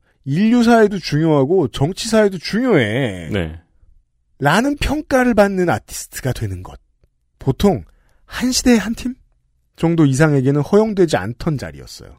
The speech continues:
Speaker 2: 그렇죠.
Speaker 1: 유투는 논외예요. 유투는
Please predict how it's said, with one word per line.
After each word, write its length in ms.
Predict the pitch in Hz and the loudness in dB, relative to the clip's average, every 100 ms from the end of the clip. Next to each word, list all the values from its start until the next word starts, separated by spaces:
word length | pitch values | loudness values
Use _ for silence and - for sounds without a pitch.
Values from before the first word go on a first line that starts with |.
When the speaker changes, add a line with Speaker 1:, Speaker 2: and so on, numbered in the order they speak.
| _ | _
Speaker 2:
그렇죠. 440 | - 107 - 95 - - _ _ _ _ _ _ - | -6 -6 -6 -12 -16 -20 _ _ _ _ _ _ -6
Speaker 1:
유투는 440 | 131 214 - 247 | -4 -4 -4 -2
논외예요. 560 | 165 139 151 104 78 80 | 2 2 2 -2 -6 -10
유투는 520 | 107 160 - 208 226 | -4 -4 -2 0 -2